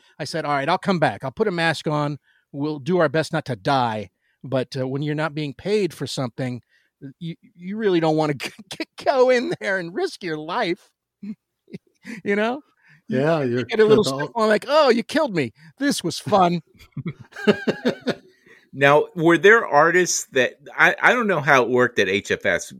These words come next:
Speaker 3: Did, were you given a playlist, or did you just kinda pick the music yourself?
Speaker 1: All right, that's one of the great myths of radio. Nobody picks the music. It hasn't been that way. Now, I mean, when I got into radio, it hadn't been that way for twenty years. So now it's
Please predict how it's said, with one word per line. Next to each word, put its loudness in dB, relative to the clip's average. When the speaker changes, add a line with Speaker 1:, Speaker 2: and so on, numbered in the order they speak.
Speaker 3:
Did, -4
were 0
you -2
given 2
a -2
playlist, -2
or 0
did -4
you -8
just -6
kinda -2
pick -4
the -6
music -6
yourself? -8
Speaker 1:
All -20
right, -16
that's -10
one -6
of -8
the -12
great -10
myths -8
of -16
radio. -8
Nobody -4
picks -10
the -18
music. -8
It -12
hasn't -10
been -8
that -12
way. -14
Now, -4
I -8
mean, -6
when -2
I 4
got 6
into 0
radio, -2
it -6
hadn't -4
been -4
that -6
way -6
for -16
twenty -10
years. -6
So -10
now 0
it's -4